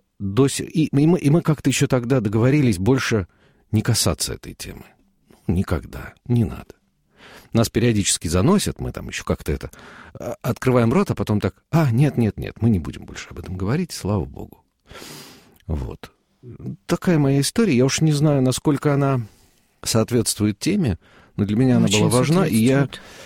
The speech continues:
Speaker 1: с тех пор, э, мы с Алечкой тоже вывели один очень простой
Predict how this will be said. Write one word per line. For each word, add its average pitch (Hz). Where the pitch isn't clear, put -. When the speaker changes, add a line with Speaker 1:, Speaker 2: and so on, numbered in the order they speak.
Speaker 1:
с -
тех -
пор, 226
э, 135
мы 135
с -
Алечкой 110
тоже 101
вывели 113
один 127
очень 110
простой 127